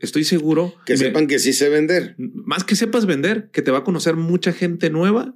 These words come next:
Speaker 1: por tema de redes sociales en esta audiencia.
Speaker 2: Pues mira, yo tengo una técnica muy buena que te voy a compartir contigo
Speaker 1: Sí.
Speaker 2: y al público también, con la cual puedo hacer que cualquier persona diga que sí. ¿Te gustaría conocerla?
Speaker 1: Me encantaría.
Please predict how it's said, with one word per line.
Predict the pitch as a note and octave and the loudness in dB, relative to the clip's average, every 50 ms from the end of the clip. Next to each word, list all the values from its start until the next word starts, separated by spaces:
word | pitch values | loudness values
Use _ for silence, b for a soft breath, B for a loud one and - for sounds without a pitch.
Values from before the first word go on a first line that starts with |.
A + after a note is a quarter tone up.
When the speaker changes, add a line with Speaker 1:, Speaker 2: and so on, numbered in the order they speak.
| _ - | _ -2
Speaker 1:
por | C#3 B2+ G2 | -2 -2 0
tema | - B2+ C3 D#3 D#3 | 0 -2 0 0 0
de | C#3+ | 0
redes | - C#3 C#3+ D3+ | 0 0 0 0
sociales | D3+ C3+ B2 C3+ B2+ C#3 C3+ - | -2 -2 -2 0 0 0 0 0
en | B2 A2+ | -2 -2
esta | A#2+ B2 - - C3 | -2 -4 -4 -6 -6
audiencia. | B2+ A#2+ A#2 A#2 A#2+ | -4 -4 -4 -4 -2
Speaker 2:
Pues | A#2+ D3+ D3+ | 0 2 2
mira, | E3+ F3 F3 F3 | 2 2 2 2
yo | F3 F#3+ F#3 | 2 0 0
tengo | F#3+ G#3 F#3 G#3 | 0 0 2 2
una | G3+ G#3 G3+ | 2 2 0
técnica | G3+ F#3 F#3 G3+ G3+ - D#3 | 0 0 0 0 0 0 0
muy | D3 D#3+ | 2 2
buena | D#3 D#3 D#3+ E3 - | 4 2 2 0 0
que | C#3 | -2
te | - - | 0 0
voy | A#2+ C3+ | 0 0
a | C#3+ | 0
compartir | C#3+ C#3 A2+ A#2+ G#2+ G2 - G#2 - | 0 -2 -2 -2 0 0 2 2 2
contigo | A#2+ - A2+ G2+ - - A#2+ A#2 B2 B2+ C#3+ C#3+ | 0 -2 -4 -6 -6 -6 -4 -4 -2 0 0 -2
Speaker 1:
Sí. | - - G#2+ G#2 | 0 0 0 0
Speaker 2:
y | G#2 | 2
al | G2+ G2 E2 | 2 0 0
público | - C3 C3+ C#3 C#3 C3+ B2+ G#2 - A2 G#2 | 0 0 0 0 0 -2 -2 0 -2 -2 -2
también, | - G2+ G#2 A2+ - C3 | -2 -4 -4 -2 -4 -2
con | A2+ C3 A#2 | -2 -2 -2
la | G#2+ - | -2 -2
cual | - - A#2+ B2+ B2+ | -2 0 0 0 0
puedo | - B2+ B2 B2 | 0 0 0 0
hacer | A#2+ B2+ B2 B2 | 2 0 -2 -2
que | - C3+ | -2 -2
cualquier | G#2 A#2+ F#2 - - A2+ G#2 | -2 -2 -4 -2 -2 -2 -2
persona | G2+ - G#2 A#2 A#2+ B2 | -2 -2 -2 -2 -2 -2
diga | B2 A#2+ A#2+ B2 | 0 0 0 0
que | - A2+ | 0 -2
sí. | F#2+ - A2 - | -2 -2 -2 -2
¿Te | - G#2 | -2 -4
gustaría | G2 F#2+ - A2 G#2+ B2 B2 | -4 -2 -2 -2 -2 0 0
conocerla? | - D3 C3+ A#2+ - C3+ C3 D#3 - - | 0 -2 0 0 0 0 0 0 -2 -4
Speaker 1:
Me | A#2+ A#2 A2+ A2+ | -4 -2 0 0
encantaría. | A2 G#2+ A2 G#2 G2+ - G2 G#2 A2 G#2+ G2+ G2 - | 0 0 0 -2 -2 -2 -2 -2 -2 -4 -6 -10 -12